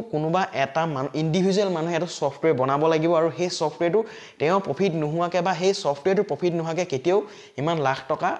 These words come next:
আপোনাক জিকাব নোৱাৰে বা দিব নোৱাৰে। সেইটো এটা, এটা এডমিন থাকে বা এজন এডমিন থাকে, সেই এডমিনে সেইটো কণ্ট্ৰল কৰি থাকে, আৰু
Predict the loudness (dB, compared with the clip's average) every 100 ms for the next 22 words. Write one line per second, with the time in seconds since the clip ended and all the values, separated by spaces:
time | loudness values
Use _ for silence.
0 | -6 -2 -2 -2 -6 0 0 0 0 0
1 | 0 -2 -2 -2 -2 0 -2 -4 -8 -20
2 | -18 -2 0 2 0 0 -2 0 0 -4
3 | -6 -18 _ _ _ -10 -2 -2 2 2
4 | 2 2 0 -2 -2 0 0 0 0 0
5 | 0 0 2 0 0 -2 -2 0 0 0
6 | 0 0 0 0 -2 0 0 2 0 2
7 | 0